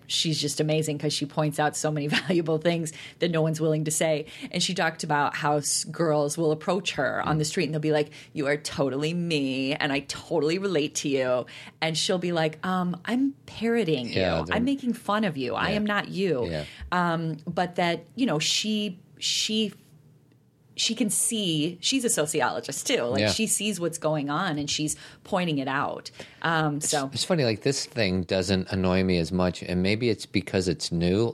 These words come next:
Speaker 2: Like, I don't really know if, um, I don't really know. The upspeak is something that I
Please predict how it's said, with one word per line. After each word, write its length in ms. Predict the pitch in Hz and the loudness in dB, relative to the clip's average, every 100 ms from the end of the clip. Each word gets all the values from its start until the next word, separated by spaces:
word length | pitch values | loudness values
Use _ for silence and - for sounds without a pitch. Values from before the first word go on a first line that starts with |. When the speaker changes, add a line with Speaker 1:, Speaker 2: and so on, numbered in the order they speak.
| - | -6
Speaker 2:
Like, 240 | - 95 - | -6 -6 -2
I 40 | 113 | 0
don't 220 | 151 - | 0 0
really 280 | 110 107 101 | 0 2 2
know 540 | 95 98 98 98 92 - | 4 4 4 4 0 -4
if, 500 | 98 92 82 - - - | 0 0 0 -6 -14 -4
um, 560 | 92 87 87 85 85 82 _ _ - - - - _ _ _ _ - | 0 2 2 0 -2 -6 _ _ -12 -12 -12 -20 _ _ _ _ -6
I 40 | 120 | -2
don't 160 | 143 | 0
really 240 | 139 123 107 | 2 2 2
know. 600 | 101 101 104 101 101 - 50 - - - | 2 4 4 2 0 -6 -16 -20 -14 -2
The 120 | 104 | 0
upspeak 640 | 156 - - 110 87 - - | 0 -2 0 0 0 -6 -2
is 200 | 104 - | 0 2
something 380 | 117 107 107 | 0 0 0
that 140 | 101 101 | 2 0
I 160 | 98 | 0